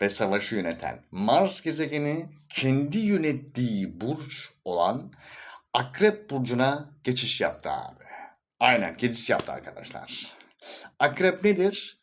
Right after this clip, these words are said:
Yeraltı dünyasının kralı. Akrebin yönetici gezegenleri Mars ve Plüton. Plüton nerede? Retroda, Kova burcunda.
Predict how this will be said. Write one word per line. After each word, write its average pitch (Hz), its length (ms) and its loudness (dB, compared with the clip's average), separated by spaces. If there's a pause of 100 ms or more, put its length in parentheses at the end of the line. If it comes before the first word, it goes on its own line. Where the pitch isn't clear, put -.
(100)
Yeraltı 131 840 4
dünyasının 143 1000 -4 (100)
kralı. 107 440 2 (1700)
Akrebin 202 460 4
yönetici 190 380 2
gezegenleri 180 840 0
Mars 165 720 2 (220)
ve 185 540 2 (140)
Plüton. - 540 -4 (1000)
Plüton 180 460 2
nerede? 185 580 4 (160)
Retroda, 180 880 4 (120)
Kova 117 280 4
burcunda. 78 520 -4